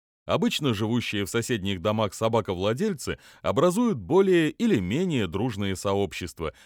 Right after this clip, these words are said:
объединенные прежде всего местом и временем прогулок. Они могут подсказать вам, живут ли поблизости агрессивные собаки, которых следует остерегаться,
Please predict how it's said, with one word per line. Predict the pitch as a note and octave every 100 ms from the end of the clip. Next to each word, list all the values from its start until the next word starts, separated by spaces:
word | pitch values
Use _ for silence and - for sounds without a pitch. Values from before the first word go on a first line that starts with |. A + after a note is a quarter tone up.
| -
объединенные | G2 G2+ F#2+ F2+ A2+ G3 F#3 F3+
прежде | D#3 E3+ D#3 C#3+
всего | D3+ D#3 D3 C#3+ -
местом | E2+ E2 A2 E3+ - F3+ E3+ -
и | A#2+
временем | E2+ F#2+ A2 G#2+ G2
прогулок. | G2+ G2+ F#2+ E2 C2+ _ _ _ _ _ _
Они | F#2 A#2
могут | A#2+ A2+ G#2 E2+
подсказать | A2 - A2 G2+ E3 C#3
вам, | D3+ C#3+ - -
живут | F#2+ D3+ A3+ -
ли | B2+
поблизости | A2 G2+ A2+ B2 A2+ - G#2
агрессивные | G2 G2+ A2+ - F3+ G2+ E2+
собаки, | - D2+ F2+ B2 C#3+ C3 _
которых | B2 D3 C3+ -
следует | A#2 C3 A#2+ A#2+
остерегаться, | B2+ - B2 A#2+ A2+ A#2+ - A#2+